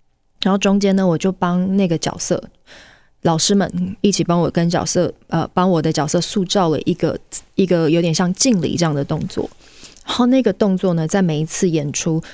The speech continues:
都会被大家记得。后来我就知道这个叫做记忆点，就是这个戏剧，这个角色的记忆点是什么。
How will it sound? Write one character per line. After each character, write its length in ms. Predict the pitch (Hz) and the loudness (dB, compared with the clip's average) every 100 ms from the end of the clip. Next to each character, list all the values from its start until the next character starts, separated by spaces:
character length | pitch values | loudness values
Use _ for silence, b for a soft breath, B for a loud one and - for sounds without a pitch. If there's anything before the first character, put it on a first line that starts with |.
| - | -2
都 120 | 180 | 2
会 100 | 170 | 2
被 160 | 165 160 | 2 0
大 140 | 156 | 0
家 120 | 147 | 0
记 240 | 151 - 151 | 0 -2 -4
得。 80 | - - - - - _ _ _ _ _ _ _ B B B - | -12 -16 -20 -20 -20 _ _ _ _ _ _ _ B B B -2
后 160 | 262 | 0
来 140 | 190 151 | 2 2
我 80 | |
就 100 | 151 | 0
知 140 | 165 165 | -2 -2
道 160 | 160 | -2
这 160 | 147 262 | -2 -2
个 140 | 208 | -2
叫 120 | 165 170 | -2 0
做 240 | 175 - - _ _ | 0 -2 -8 _ _
记 140 | - 196 | -2 0
忆 180 | 185 160 | 0 0
点， 200 | - - - | -4 -6 -6
就 100 | - | -2
是 140 | 233 262 | 0 0
这 80 | |
个 100 | 269 | 0
戏 300 | 214 - 311 | 2 2 2
剧， 320 | 240 277 226 - - | 0 0 -2 -4 -6
这 140 | 247 | -4
个 80 | 208 | -2
角 240 | - 131 | -2 -4
色 180 | 147 262 | -2 0
的 80 | 208 | 0
记 220 | - - | 0 -2
忆 200 | 254 247 | 0 -2
点 260 | 208 - - | 0 -2 -2
是 140 | - | -2
什 180 | 170 - | -4 -6
么。 120 | - | -10